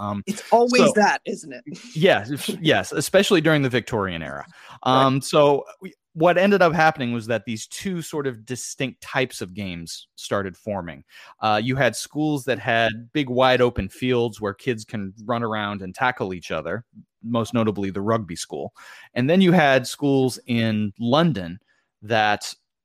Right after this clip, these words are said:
Speaker 1: basically didn't have any fields at all. They had just these stone cloisters that people could play in, and you couldn't,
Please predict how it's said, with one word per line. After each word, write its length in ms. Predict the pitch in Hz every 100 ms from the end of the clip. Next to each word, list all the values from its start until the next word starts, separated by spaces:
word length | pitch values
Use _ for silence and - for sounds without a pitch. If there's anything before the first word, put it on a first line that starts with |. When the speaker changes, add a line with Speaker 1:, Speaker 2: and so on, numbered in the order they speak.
| _ _ _ _ _ _ -
Speaker 1:
basically 480 | 185 190 165 156
didn't 220 | 139 147 131
have 280 | 117 131 123
any 160 | 120
fields 420 | 104 - 123 110
at 80 | 98
all. 260 | 104 107 82
They 120 | 95
had 200 | 113 107
just 240 | 107 -
these 200 | 113 104
stone 400 | - - 123 113
cloisters 520 | 107 120 117 - 90 82
that 120 | -
people 240 | 101 90
could 220 | 90 80 _
play 260 | 95 82
in, 100 | 101
and 140 | 156 196
you 80 |
couldn't, 320 | 196 220 123